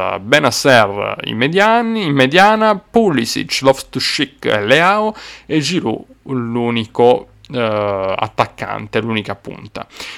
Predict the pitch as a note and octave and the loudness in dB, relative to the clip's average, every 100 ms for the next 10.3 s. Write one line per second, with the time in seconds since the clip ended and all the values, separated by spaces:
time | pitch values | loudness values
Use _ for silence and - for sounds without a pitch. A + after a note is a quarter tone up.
0 | - C3 C3 C#3+ C#3+ D3+ C#3 C3 - C#3+ | -2 2 2 2 2 4 4 2 0 0
1 | D3+ E3+ E3+ G#3+ B3 C4+ B3+ B3+ B3+ A#3+ | 0 -2 0 4 6 6 4 0 0 -2
2 | - A#2+ A2 G#2+ G2 - A#2 A2 A#2+ A#2 | -2 -4 0 0 0 0 0 0 -6 -4
3 | G#2+ - B2 A#2 A#2+ A#2 B2 B2 C3 C3+ | -4 -4 -4 -2 -2 2 0 2 0 0
4 | D#3+ F3 A3 A#3+ A3+ F#3+ A#2+ A2 - A#2 | -4 -4 -2 0 -2 2 2 2 2 2
5 | A2+ G#2+ A2 A2 A#2 A2+ A2 - G#2+ A#2 | 0 0 -2 0 2 2 2 0 -2 -4
6 | G#2 - A#2 B2 A#2 - B2+ C#3+ E3+ F#3+ | -6 -8 -2 0 0 -2 -4 -4 -2 -2
7 | C3 G#2 G#2 G#2 - - - D3+ F3+ E3+ | 0 -2 -4 -8 -10 -8 -8 -2 0 0
8 | - B2+ - C3 B2+ E3 D3 - G#2+ - | -2 -12 -4 -4 0 2 2 0 -6 0
9 | B2+ A#2+ C3 C#3+ D#3 A2+ A2 B2+ A2+ - | 0 0 -4 -2 -2 -2 -2 -4 -2 -6
10 | - E3 - | -4 -6 -6